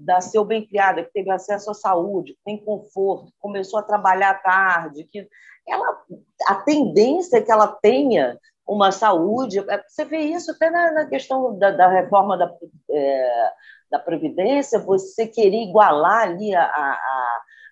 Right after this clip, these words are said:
a faixa etária de aposentadoria, não levando em consideração a, a diferença abissal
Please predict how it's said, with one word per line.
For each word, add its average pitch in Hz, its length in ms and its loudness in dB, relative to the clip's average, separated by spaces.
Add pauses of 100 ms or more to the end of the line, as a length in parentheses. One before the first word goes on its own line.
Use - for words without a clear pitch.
(120)
a 110 160 -4
faixa 170 300 2
etária 185 540 0
de 139 100 -6
aposentadoria, 156 1160 -4 (340)
não 302 240 2
levando 269 400 0
em 269 80 -8
consideração 240 720 2
a, 269 140 -2
a 226 60 2
diferença 269 600 -4
abissal 254 720 2